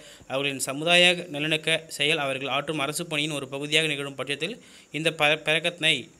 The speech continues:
ஆ, so நீங்களாக வாங்கி பெற தகுதியுடையவர் ஆவர். இந்த விருதானது ஒரு சாதி, இனம், வகுப்பை சார்ந்தவர்கள் பிற சாதி, இன வகுப்பை சார்ந்தவர்களையோ அல்லது அவர்களது உடைமைகளையோ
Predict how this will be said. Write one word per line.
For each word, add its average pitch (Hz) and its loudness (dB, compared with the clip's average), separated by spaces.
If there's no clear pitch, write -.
ஆ, 127 -4
so 139 -4
நீங்களாக 160 2
வாங்கி 139 -2
பெற 143 0
தகுதியுடையவர் 139 0
ஆவர். 120 -4
இந்த 131 -6
விருதானது 156 2
ஒரு 135 -4
சாதி, 143 2
இனம், 139 -4
வகுப்பை 156 0
சார்ந்தவர்கள் 147 -2
பிற 131 -4
சாதி, 156 -2
இன 143 0
வகுப்பை 143 -4
சார்ந்தவர்களையோ 143 -2
அல்லது 143 -2
அவர்களது 131 -2
உடைமைகளையோ 156 2